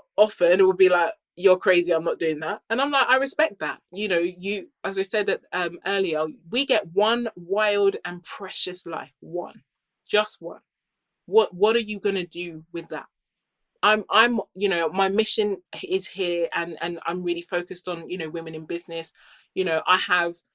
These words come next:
my children are male, so I'm really passionate about that, you know, space and debate and ensuring that I, you know, I equip them,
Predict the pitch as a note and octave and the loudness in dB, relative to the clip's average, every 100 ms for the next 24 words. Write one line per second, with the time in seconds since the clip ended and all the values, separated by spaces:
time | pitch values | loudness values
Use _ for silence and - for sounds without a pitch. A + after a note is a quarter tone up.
0 | _ - F#3+ F#3 F#3+ F3+ E3+ D#3+ F#3 G#3 | _ -4 -2 0 0 0 0 -2 0 2
1 | G#3 G#3 A3 _ - - F3+ F3+ F3 D#3+ | 2 -2 -6 _ -10 -2 0 0 -2 -4
2 | D#3 - G3+ - - G3 G3 F3 E3+ D#3+ | -6 -2 -2 -2 -4 -2 -2 -2 -2 -2
3 | D#3 F3+ G3 _ F3+ F3+ F3 E3 - - | 0 0 -2 _ -10 -6 -6 -6 -6 0
4 | F#3 F#3 F#3+ F#3 E3 F3 E3+ E3 - _ | 0 -2 -6 -6 -4 -2 -2 -4 -8 _
5 | _ - F3 F3+ E3+ - F#3 F3 E3+ E3 | _ -6 -6 -4 -4 -2 0 -2 -4 -4
6 | D#3 D#3+ D#3+ F#3 E3 E3+ F3+ - F3+ E3+ | 0 0 0 -2 -2 -2 -2 -4 -4 0
7 | G3 G3 G3 | -2 -2 -6